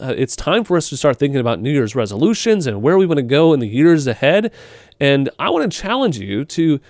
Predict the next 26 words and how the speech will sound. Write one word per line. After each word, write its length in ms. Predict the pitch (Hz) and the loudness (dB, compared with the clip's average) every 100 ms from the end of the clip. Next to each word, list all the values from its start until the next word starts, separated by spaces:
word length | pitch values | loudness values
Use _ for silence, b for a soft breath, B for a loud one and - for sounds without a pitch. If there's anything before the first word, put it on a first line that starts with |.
| b b | b b
think 280 | - 196 240 | -4 -2 0
about 360 | 247 131 117 - | 0 2 0 0
all 260 | 143 220 | 2 2
of 60 | 240 | 2
the 80 | 185 | -2
things 280 | 175 165 143 | 0 0 0
that 60 | |
we've 220 | 123 104 | -2 -2
learned 400 | 110 139 185 190 | 0 2 2 2
this 260 | 170 175 - | 2 0 0
year, 340 | 151 156 185 | -2 0 -2
all 280 | 202 139 196 | -4 -2 0
of 60 | 180 | 0
the 80 | 127 | -2
things 300 | 160 170 143 | -2 -2 -2
that 100 | 127 | -2
we've 220 | 127 120 | -2 -4
been 180 | 113 98 | -6 -10
talking 500 | - 135 202 202 180 | -10 -8 -6 -2 0
about 240 | 180 185 | 0 0
and 160 | 127 98 | -2 -8
practicing 640 | 143 175 - - 202 175 | -6 -6 -6 -6 -2 -2
and 140 | 110 | -4
studying 500 | - - 170 196 196 | -6 -2 -2 0 -2
in 200 | 170 110 | -2 -4
doctrine 680 | 104 147 180 - 196 190 135 | -4 -4 -4 -4 -2 0 -2